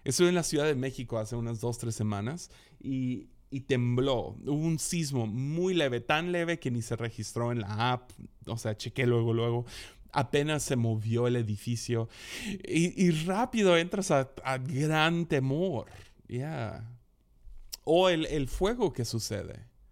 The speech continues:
Eh, Dios acababa de responder en fuego, con fuego,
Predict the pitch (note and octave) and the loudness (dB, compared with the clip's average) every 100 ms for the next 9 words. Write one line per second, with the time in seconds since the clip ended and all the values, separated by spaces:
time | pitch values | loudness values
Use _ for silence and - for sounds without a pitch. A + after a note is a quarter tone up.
0 | _ _ _ - - _ - F#3+ D3+ D#3+ | _ _ _ -20 -20 _ 0 2 2 4
1 | G3+ A3+ A#3+ - F3 D#3+ E3+ F#3 G#3 F#3 | 4 4 2 6 6 8 8 8 6 4
2 | E3 E3+ E3 D#3 - - C3+ C#3+ D#3 B2 | 2 2 0 -2 -2 -2 -2 0 0 0
3 | A#2+ B2 - C3+ D3 C#3+ A#2+ - D#3 F3 | 0 -4 -2 0 2 -2 -6 0 4 4
4 | B2+ G2 B2 - C#3 F3 D#3 - C#3 D#3 | 2 0 -4 2 4 4 2 4 6 6
5 | A#2 - B2 | 4 -4 -8